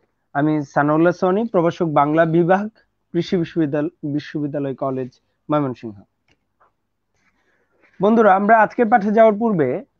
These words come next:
তোমাদের সামনে দুইটি ছবি, আহ, উপস্থাপন করছি। এই দুইটি ছবির দেখে তোমরা, আহ, অনুধাবন করবে যে আজকের পাঠ হিসেবে আমরা কোন বিষয়কে বেছে নিয়েছি।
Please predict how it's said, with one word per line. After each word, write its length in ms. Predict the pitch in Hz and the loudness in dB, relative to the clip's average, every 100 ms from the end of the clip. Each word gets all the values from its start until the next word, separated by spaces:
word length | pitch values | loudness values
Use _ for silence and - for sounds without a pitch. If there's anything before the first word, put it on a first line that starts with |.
| _ | _
তোমাদের 240 | 185 190 196 | -2 0 0
সামনে 300 | 214 214 208 | 0 0 0
দুইটি 400 | 170 190 220 202 | -2 -4 -4 -6
ছবি, 460 | - 180 185 175 - _ - | -4 -2 -2 -4 -10 _ -10
আহ, 220 | 127 139 | -8 -8
উপস্থাপন 500 | 180 185 - 165 160 | -6 -6 -6 -6 -6
করছি। 320 | 139 127 - 269 320 | -6 -12 -10 -12 -10
এই 100 | 208 | -12
দুইটি 360 | 151 175 208 190 | -6 -6 -6 -12
ছবির 400 | 170 175 202 185 - _ _ _ _ _ _ - | -6 -4 -4 -8 -12 _ _ _ _ _ _ -16
দেখে 600 | 123 160 175 170 120 139 _ _ _ _ - | -4 -4 -2 -6 -6 -8 _ _ _ _ -6
তোমরা, 500 | 151 156 151 139 135 - | -4 0 -2 -2 -6 -12
আহ, 300 | 135 127 156 | -8 -6 -2
অনুধাবন 580 | 185 185 175 196 226 208 | -2 0 0 -2 -2 -4
করবে 500 | 156 131 135 196 269 - | -6 -6 -8 -12 -14 -12
যে 220 | 165 160 156 - | -8 -8 -12 -16
আজকের 340 | 151 - 180 | -16 -8 -6
পাঠ 220 | 160 156 | -2 -2
হিসেবে 320 | 151 156 180 | -2 -8 -4
আমরা 180 | 190 170 | -4 -4
কোন 300 | - 185 185 | -4 -4 -2
বিষয়কে 380 | 160 147 143 143 | -4 -4 -8 -6
বেছে 260 | 135 120 120 | -10 -12 -18
নিয়েছি। 380 | 117 107 _ | -18 -20 _